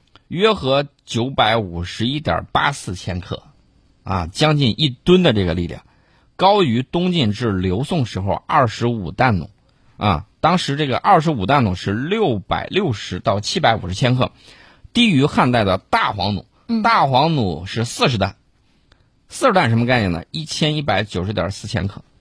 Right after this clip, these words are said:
Speaker 1: 啊，射程是七百步，七百步。
Speaker 2: 一千米。
Speaker 1: 呃，约合是一千零五十米。
Speaker 2: 嗯，差不多。
Speaker 1: 啊，
Speaker 2: 嗯。
Speaker 1: 你想一想，这个堪比现在十二点七毫米大口径狙击步枪。
Speaker 2: 一千米以外呀。
Speaker 1: 一千米以外。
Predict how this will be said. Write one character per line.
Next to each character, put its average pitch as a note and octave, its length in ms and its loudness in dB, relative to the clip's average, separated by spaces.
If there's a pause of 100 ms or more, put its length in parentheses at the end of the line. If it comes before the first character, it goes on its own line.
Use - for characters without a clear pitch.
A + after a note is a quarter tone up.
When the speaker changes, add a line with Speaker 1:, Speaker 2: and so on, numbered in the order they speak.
(960)
Speaker 1:
啊， G2 280 2
射 A#3+ 340 2
程 A2 280 2
是 G#2 280 -4
七 - 240 -2
百 G#3+ 220 -4
步， G2+ 260 -6 (560)
七 - 180 -8
百 C3+ 180 0
步。 F2 300 -4
Speaker 2:
一 A3 100 -4
千 A3+ 200 2
米。 F#3+ 200 -4 (460)
Speaker 1:
呃， G#2+ 380 6
约 F3 160 4
合 C3 220 0
是 B2 180 -4
一 F3 140 -6
千 D#3+ 240 -2
零 B2+ 160 -2
五 G#2 100 -6
十 F#2 140 -6
米。 G2 160 -6
Speaker 2:
嗯， G3+ 260 0
差 G3+ 180 -8
不 F3+ 60 -10
多。 F#3+ 160 -6
Speaker 1:
啊， C3 480 2
Speaker 2:
嗯。 - 60 2
Speaker 1:
你 - 80 2
想 D3 240 2
一 D3+ 40 2
想， B2+ 200 -2
这 G#3 100 -2
个 E3 180 -4
堪 G#3 280 -4
比 D3 100 -4
现 E3+ 220 -2
在 D#3+ 160 -2
十 - 120 -2
二 E3 120 6
点 B2 160 4
七 - 140 -8
毫 D3+ 180 0
米 C3 180 -2
大 G#3 280 0
口 - 180 0
径 A#2+ 160 -2
狙 A#2 100 -10
击 A#2 80 -4
步 G#2+ 140 -4
枪。 E2+ 180 -2 (140)
Speaker 2:
一 C#4 160 -4
千 E4 300 -2
米 E4 200 -6
以 A#3+ 60 -4
外 D#4+ 320 4
呀。 G3+ 320 0
Speaker 1:
一 E3 40 -10
千 E3 200 -2
米 C#3+ 240 -2
以 F#2+ 80 -4
外。 A#2 260 2